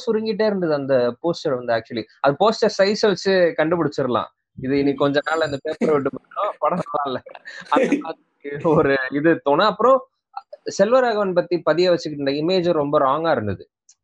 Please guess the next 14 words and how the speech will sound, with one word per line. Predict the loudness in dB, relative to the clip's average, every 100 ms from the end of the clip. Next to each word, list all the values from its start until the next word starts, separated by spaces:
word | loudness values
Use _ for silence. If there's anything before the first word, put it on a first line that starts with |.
| -6
அஹ், | -2 0
செல்வராகவன் | 2 2 2 2 -2
வந்து | -4 -6 -6 -4 -4 -4 -4
கோவமா | -4 0 2 4 2 0
இருப்பாரு, | 0 2 2 2
மிடுக்காதான் | -2 -2 0 0 0
பேசுவாரு. | -2 -4 -2 -2
ஏன்னா | 0
அவ்வளவு | 0 0 2 2 0
கஷ்டப்படுறாரு, | -2 -2 0 2 2 2 2 2
உழைக்கிறாரு, | 0 0 2 2 2
அப்படிதான் | 0 0 -2 -2
பேச | -2 -4 -2
வரும். | -2 -2 -4